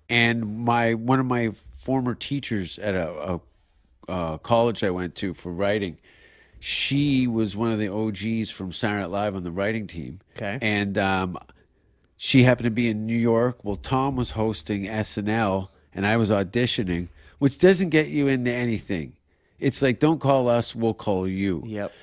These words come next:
Speaker 1: Which is fine, but, uh, Ann Beats, she, uh, she goes, "We'll go, I'll take you to the after party." I'm like, "Oh, this is gonna be rad." I probably won't get the show, but I'm, now I'm gonna get to go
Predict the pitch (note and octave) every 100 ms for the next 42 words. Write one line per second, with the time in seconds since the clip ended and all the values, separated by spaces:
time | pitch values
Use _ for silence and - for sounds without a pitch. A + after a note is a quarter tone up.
0 | - - B2 - B2+ - - - D#3 C#3
1 | A2+ F#2 F2+ A2+ F#2 A#2 G#2 F2+ - A#2+
2 | - _ _ _ D3 C#3 C#3+ A#2+ C3 C3
3 | A#2+ - - _ _ - - - C3 C3
4 | A#2 G#2 G2+ F#2+ E2+ - B2+ A#2+ A#2 -
5 | - - _ - A2 B2+ G2 G#2 G#2 -
6 | A2 G#2 E2+ F2 - G#2 F#2 D#2+ D2+ D#2+
7 | C2+ - - - - - - _ _ -
8 | - - - - - _ _ _ - G2
9 | - B2+ B2+ A2+ A#2+ G#2+ A#2 A#2 A2+ A#2
10 | - F#2+ - G2 F#2 F2+ F#2+ F#2+ F#2+ G#2+
11 | G#2+ G#2 G2 F#2+ E2+ _ _ _ _ _
12 | B2 G#2+ F#2+ G2+ - F2 G2 F#2+ F#2 F2+